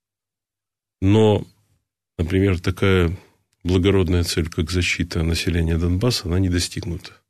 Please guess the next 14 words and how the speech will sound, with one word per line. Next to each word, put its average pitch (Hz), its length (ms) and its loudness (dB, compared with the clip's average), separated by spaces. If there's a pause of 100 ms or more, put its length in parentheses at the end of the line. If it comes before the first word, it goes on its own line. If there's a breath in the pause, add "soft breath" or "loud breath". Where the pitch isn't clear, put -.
(360)
потому 87 220 0
что 90 180 -4
там 90 160 -4
каждый 98 340 -2
день 90 260 -4 (540)
гибнут 92 360 0
мирные 82 320 -2
жители. - 400 -10 (1400)
Это 151 160 6
надо 156 260 6
преодолевать. 107 840 0 (1000)
Это 123 180 0
надо 120 400 4 (280)
преодолевать 107 960 2